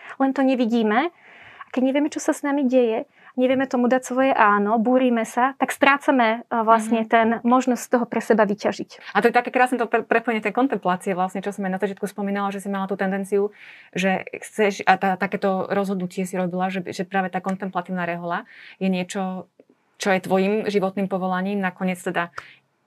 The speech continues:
Speaker 2: Pán Boh mal iné plány,
Speaker 1: Mhm.
Speaker 2: a že teraz tak krásne sa dá prepojiť zase možno v nejakej inej oblasti.
Speaker 1: A, áno, áno, že toto je môj veľký životný objav, že istú formu kontemplatívneho povolania môžu mať aj laici vo svete.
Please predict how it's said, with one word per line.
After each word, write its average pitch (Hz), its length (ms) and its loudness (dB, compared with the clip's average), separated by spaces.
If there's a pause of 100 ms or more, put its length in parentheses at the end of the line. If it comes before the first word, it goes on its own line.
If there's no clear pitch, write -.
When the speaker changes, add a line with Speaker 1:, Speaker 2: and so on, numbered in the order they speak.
(240)
Speaker 2:
Pán 196 160 6
Boh 208 120 0
mal 202 160 4
iné 202 160 2
plány, 202 440 2 (120)
Speaker 1:
Mhm. 240 200 -6
Speaker 2:
a - 40 4
že 226 120 2
teraz 247 240 2
tak 233 160 0
krásne 226 400 0
sa 233 80 -4
dá 226 80 -2
prepojiť 220 480 -2
zase 220 160 -6
možno 233 320 -8
v 233 80 -6
nejakej 254 240 -4
inej 180 80 -8
oblasti. 180 400 -10 (560)
Speaker 1:
A, 220 480 -6
áno, 233 360 0 (280)
áno, 214 360 -2 (120)
že 220 480 -6
toto 262 200 -2
je 240 80 4
môj 226 120 2
veľký 226 280 0
životný 226 360 -2
objav, 226 360 -2
že 208 160 -4 (1400)
istú 247 240 -2
formu 254 300 0
kontemplatívneho 226 720 0
povolania 220 480 -2
môžu 214 240 -2
mať 214 240 0
aj 214 80 2
laici 202 320 -2
vo 196 80 -4
svete. 285 480 -2